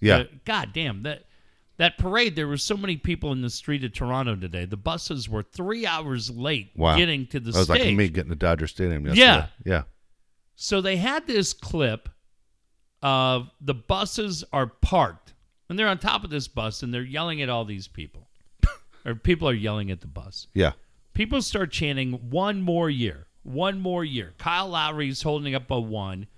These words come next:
Speaker 1: Yep.
Speaker 2: And Kawhi has an uncle on the bus who's very close to him. For whatever reason, I think it's Uncle Charlie, but that might be my three sons.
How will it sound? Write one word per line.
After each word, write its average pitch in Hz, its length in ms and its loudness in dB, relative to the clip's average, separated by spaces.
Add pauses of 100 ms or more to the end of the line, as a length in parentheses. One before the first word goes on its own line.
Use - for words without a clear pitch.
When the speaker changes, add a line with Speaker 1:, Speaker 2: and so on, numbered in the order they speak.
(120)
Speaker 1:
Yep. 95 200 6 (320)
Speaker 2:
And 151 200 -2
Kawhi 170 540 0
has 151 420 0
an 135 180 -4 (120)
uncle 113 460 -2 (360)
on 170 240 -2
the 185 80 0
bus 120 560 -2 (120)
who's 110 380 -2 (100)
very 151 400 0
close 113 420 -4
to 85 140 -10
him. 82 220 -10
For 110 140 -8
whatever 175 380 0
reason, 143 340 0
I 117 40 2
think 139 200 -4
it's 123 140 -6
Uncle 131 280 -2
Charlie, 196 640 0 (320)
but 156 140 2
that 170 200 4
might 151 220 2
be 135 100 4
my 113 240 2
three 95 320 -4
sons. - 480 -10